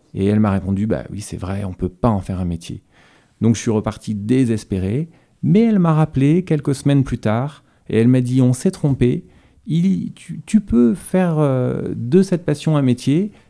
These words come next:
c'est pharmacie, c'est, c'est la seule, euh, c'est la seule faculté, la faculté de pharmacie,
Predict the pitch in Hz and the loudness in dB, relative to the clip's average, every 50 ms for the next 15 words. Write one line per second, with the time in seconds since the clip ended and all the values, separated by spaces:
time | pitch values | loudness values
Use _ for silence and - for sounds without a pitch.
0 | _ _ _ _ - - - 160 - 139 123 110 104 104 - - 104 104 127 160 | _ _ _ _ -8 -2 -2 -2 0 0 0 0 0 0 -4 -6 -6 -4 -2 -4
1 | 170 165 - - 123 117 110 113 117 - - 113 110 113 113 - - - - - | -4 -6 -4 -4 -2 -2 0 -2 -4 -4 -4 -2 -2 -2 -2 -4 -8 -12 -4 -2
2 | 202 196 190 180 170 151 131 117 113 110 107 107 - - - - - - - - | 0 0 2 2 2 2 4 4 2 2 0 0 -2 -4 -6 -6 -8 -8 -10 -8
3 | - 120 - 117 - 165 156 - - 143 - - 110 101 - 135 180 170 - 123 | -6 -4 -4 0 0 -2 -2 0 -2 -4 -2 -2 -4 -2 0 -2 -2 -2 -4 -6
4 | - - 117 110 - 104 104 101 95 - - 156 180 | -10 -10 -16 -10 -6 -2 -2 -2 -2 -2 -2 -4 -4